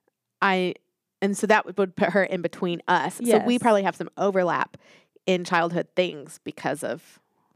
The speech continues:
Speaker 2: 'Cause of your
Speaker 1: that.
Speaker 2: sister.
Speaker 1: Yeah.
Speaker 2: Yeah.
Speaker 1: And you have a sister.
Speaker 2: I do. Um, my sister is two years younger than me.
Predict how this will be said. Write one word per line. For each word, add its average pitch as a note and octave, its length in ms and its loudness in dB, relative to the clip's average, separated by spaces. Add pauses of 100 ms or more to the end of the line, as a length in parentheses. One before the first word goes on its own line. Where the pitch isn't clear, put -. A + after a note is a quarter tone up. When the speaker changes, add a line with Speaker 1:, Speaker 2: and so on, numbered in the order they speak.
Speaker 2:
'Cause G3 160 -8
of F3+ 80 -10
your F3 80 -2
Speaker 1:
that. - 100 -4
Speaker 2:
sister. - 300 -10
Speaker 1:
Yeah. - 200 -4 (180)
Speaker 2:
Yeah. - 60 -14 (120)
Speaker 1:
And A#3 240 2
you G#3 200 0
have A#3+ 120 2
a C#4+ 40 2
sister. B3+ 400 -4 (420)
Speaker 2:
I C#4+ 100 6
do. C#4 400 2 (300)
Um, A#3 180 2
my A#3+ 140 2
sister C#4+ 280 -2
is B3+ 140 0
two - 160 -2
years A#3+ 320 -2
younger G#3+ 220 -2
than G3 180 -6
me. F#3 300 -6